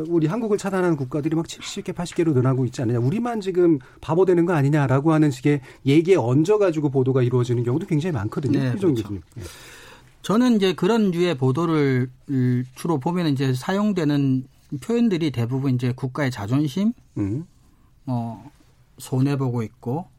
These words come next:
Speaker 2: 어디 가서 뺨 맞고, 뭐, 국민들이 뭐, 배척당하고 뭐, 이런 식의 얘기들인데, 저는 우리 언론들이 사실은 그런 문제가 발생했을 때 그 일본의 어떤 내치, 국가 이제 내부적인 문제들,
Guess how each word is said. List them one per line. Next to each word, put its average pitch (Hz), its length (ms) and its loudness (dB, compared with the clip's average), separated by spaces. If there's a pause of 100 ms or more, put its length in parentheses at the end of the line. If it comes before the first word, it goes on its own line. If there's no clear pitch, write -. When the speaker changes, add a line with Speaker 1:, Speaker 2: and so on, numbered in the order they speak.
(320)
Speaker 2:
어디 127 120 -4
가서 123 220 -6
뺨 139 160 -2
맞고, 143 540 -6 (260)
뭐, 127 120 -10
국민들이 127 520 -2
뭐, 120 160 -6
배척당하고 117 580 -8
뭐, 117 140 -6
이런 147 200 -2
식의 185 240 -6
얘기들인데, 123 580 -4 (420)
저는 202 220 0
우리 151 160 0
언론들이 196 500 2
사실은 135 440 -2
그런 185 380 0
문제가 139 380 0
발생했을 127 540 -4
때 120 200 -2 (920)
그 135 580 0
일본의 165 800 0 (460)
어떤 127 240 -2
내치, 127 580 -2 (180)
국가 156 360 -6 (260)
이제 139 280 -4
내부적인 160 580 0
문제들, 113 500 -4